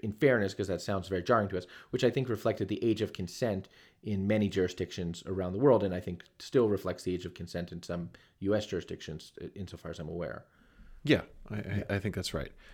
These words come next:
Speaker 2: Um,
Speaker 1: Right.
Speaker 2: and I, for one, was really pleased that the canonist, uh, readers and friends jumped up and down on you about this. Uh,
Speaker 1: Now,
Speaker 2: it's
Speaker 1: that's
Speaker 2: nice
Speaker 1: funny that you were pleased about that, because I think you read my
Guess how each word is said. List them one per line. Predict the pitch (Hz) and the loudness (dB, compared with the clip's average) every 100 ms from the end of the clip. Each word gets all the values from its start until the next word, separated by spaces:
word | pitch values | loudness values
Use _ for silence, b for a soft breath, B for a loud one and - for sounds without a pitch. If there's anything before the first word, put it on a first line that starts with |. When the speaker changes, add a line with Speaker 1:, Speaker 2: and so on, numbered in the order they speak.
| b - | b -2
Speaker 2:
Um, | 98 | 0
Speaker 1:
Right. | 98 - | 0 0
Speaker 2:
and | 107 | 0
I, | 123 156 | 4 6
for | 180 | 8
one, | 139 131 | 8 8
was | 120 113 | 6 6
really | 135 | 4
pleased | 127 170 180 - | 6 6 4 2
that | 85 | -4
the | 92 | -6
canonist, | - 95 87 85 - - - | -2 0 0 -2 -6 -10 -4
uh, | 95 85 80 78 - _ | -2 0 0 -2 -8 _
readers | - 98 90 85 | 0 2 2 0
and | 92 87 87 | 0 -2 -4
friends | - 95 87 85 | 0 2 2 0
jumped | - - 95 | 0 0 2
up | 92 | 2
and | 98 | 2
down | 92 90 | 2 2
on | 87 | 2
you | 87 | 0
about | 85 85 | 0 -2
this. | 85 85 - B B B B - | -2 -6 -8 B B B B -8
Uh, | 92 92 | -2 4
Speaker 1:
Now, | 160 | 6
Speaker 2:
it's | 160 | 6
Speaker 1:
that's | 123 | 6
Speaker 2:
nice | 123 | 6
Speaker 1:
funny | 226 202 | 6 6
that | 127 | 6
you | 139 | 6
were | 131 | 6
pleased | 196 190 | 2 2
about | 120 | 2
that, | 120 107 | 2 0
because | - 120 113 B B B - | 0 -2 -2 B B B 0
I | 135 | 2
think | 131 - 254 180 123 - - | 2 0 2 2 0 -4 -4
you | 131 135 | 2 4
read | 117 113 135 139 135 - | 4 4 6 6 2 -6
my | 113 110 107 107 104 | -2 2 2 2 0